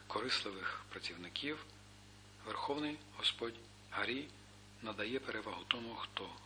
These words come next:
володіє розвиненим знанням про вищі цінності життя.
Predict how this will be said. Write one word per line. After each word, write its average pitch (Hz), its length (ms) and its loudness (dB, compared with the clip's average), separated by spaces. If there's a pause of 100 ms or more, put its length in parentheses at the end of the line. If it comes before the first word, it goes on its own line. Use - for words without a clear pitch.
(140)
володіє 104 600 -2 (100)
розвиненим 113 680 2
знанням 98 540 -2
про 82 180 -6 (580)
вищі 107 460 6 (300)
цінності 104 560 0
життя. - 280 2